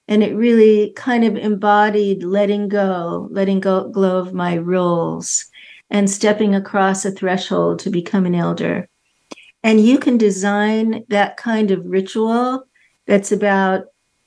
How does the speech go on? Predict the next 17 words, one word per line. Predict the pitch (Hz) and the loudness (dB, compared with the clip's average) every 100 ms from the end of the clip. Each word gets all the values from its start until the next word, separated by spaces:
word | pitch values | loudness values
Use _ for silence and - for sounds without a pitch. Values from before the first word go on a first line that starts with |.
| _ _ _ - | _ _ _ -4
letting | 202 208 202 190 | 2 2 2 0
go | 202 208 220 | 0 0 0
of | 208 | -2
the | 214 | -4
past, | 214 220 208 196 190 190 - - - | -6 -4 -2 0 -2 -4 -10 -10 -6
stepping | - - 214 220 196 | -6 -4 -2 0 0
into | 196 196 202 | 0 0 -2
the | 196 | -2
unknown, | 190 190 185 185 180 180 180 180 180 - - - | 0 0 -2 -2 -2 -2 -2 -2 -4 -14 -20 -8
and | 208 208 | -2 2
emerging | 208 196 220 233 196 190 160 143 147 - | 4 6 6 4 2 -2 -4 -4 -6 -2
into | 190 185 196 | 0 0 0
this | 190 190 202 | 0 0 2
new | 196 190 | 4 4
stage | - 202 180 180 | 0 -2 -2 -4
of | 190 | -4
life. | 180 170 156 - - | -2 0 0 -4 -12